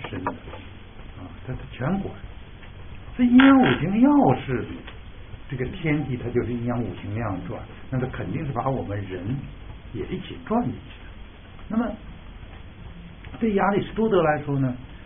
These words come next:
如果要是天体是这个旋转是一个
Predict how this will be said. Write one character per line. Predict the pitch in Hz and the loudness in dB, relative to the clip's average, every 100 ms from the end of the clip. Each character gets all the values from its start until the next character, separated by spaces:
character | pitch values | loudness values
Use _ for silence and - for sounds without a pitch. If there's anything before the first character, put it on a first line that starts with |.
| - - 135 | -14 -12 -4
如 | 175 269 | 4 6
果 | 254 175 | 8 8
要 | 147 | 6
是 | 135 143 | 0 -6
天 | - 226 240 240 | -2 4 6 6
体 | - 98 123 | 2 -8 -10
是 | - 151 131 127 - - - - - - - - - - - - - - - - | -4 0 0 -2 -12 -16 -14 -14 -14 -12 -12 -14 -14 -14 -14 -14 -14 -14 -14 -8
这 | 143 | -4
个 | 135 | -4
旋 | - 120 107 139 | -4 -4 0 0
转 | 151 120 | 2 0
是 | - | -2
一 | 110 | -4
个 | 104 117 113 | -2 -2 -2